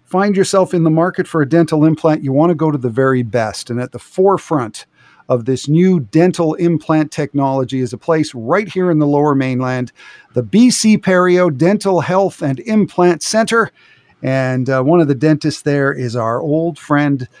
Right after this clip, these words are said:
Doctor Ron Zokel. How are you, Ron? How's it going?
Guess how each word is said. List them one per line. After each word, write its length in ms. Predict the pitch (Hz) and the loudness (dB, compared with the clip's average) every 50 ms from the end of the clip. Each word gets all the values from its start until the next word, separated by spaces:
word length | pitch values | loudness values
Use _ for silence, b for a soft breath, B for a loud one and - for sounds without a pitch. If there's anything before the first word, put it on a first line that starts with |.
| b b b b - | b b b b -4
Doctor 320 | 123 123 123 - - 123 | -2 -2 -2 -4 -6 -6
Ron 400 | 107 117 131 139 156 160 165 170 | -4 -4 -2 0 0 0 0 0
Zokel. 540 | 139 117 139 139 139 139 139 - 139 127 - | 0 0 2 2 2 2 0 0 -2 -2 0
How 240 | - 170 190 202 202 | 0 0 0 2 2
are 180 | 214 220 220 | 2 2 2
you, 160 | 214 196 180 170 | 4 4 2 2
Ron? 560 | 156 165 175 185 202 220 233 240 233 208 165 | 2 0 0 0 0 2 2 2 2 2 0
How's 240 | 151 175 196 180 190 | 0 0 -2 -2 -4
it 80 | 190 | -6
going? 420 | - 214 208 190 - 135 117 104 | -4 -4 -2 0 0 -2 -2 -6